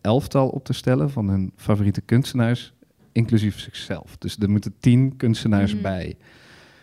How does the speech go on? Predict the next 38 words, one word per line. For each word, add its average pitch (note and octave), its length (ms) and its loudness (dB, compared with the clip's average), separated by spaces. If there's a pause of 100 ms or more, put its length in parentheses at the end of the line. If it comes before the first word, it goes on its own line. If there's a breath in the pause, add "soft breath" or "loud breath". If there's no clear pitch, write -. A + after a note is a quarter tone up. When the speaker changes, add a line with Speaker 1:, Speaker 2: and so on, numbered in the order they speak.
(180 soft breath)
Speaker 1:
En G2+ 120 0
wat G2+ 140 4
ik G#2+ 80 2
heel A#2+ 200 8
vaak G#2+ 240 4
terugkrijg A#2 640 2
van, G2+ 420 0 (200)
eh, F#2+ 360 -4 (1300)
van G#2+ 280 -4
studenten A#2 340 2
is A2 60 -2
dat A2+ 160 2
ze - 100 -6
zich G#2 160 -4
daardoor A2+ 380 6
heel A2 260 4
erg - 240 -2
in G#2 120 -4
een G2+ 120 -2
context C3+ 400 2
gaan A2 140 2
zien G#2+ 140 2
en G#2 100 2
veel G2+ 320 -2 (260 soft breath)
zekerder A#2+ 560 4
voelen A#2+ 360 6
over G#2+ 200 2
wat G2+ 160 2
ze - 120 -2
maken G#2 420 0
of D3+ 80 -6
zo. F3+ 300 -2
En A2+ 220 0
ook G#2+ 140 -2 (380 loud breath)
veel A2 160 4
meer G#2+ 220 8
richting B2 380 4
krijgen. B2+ 500 2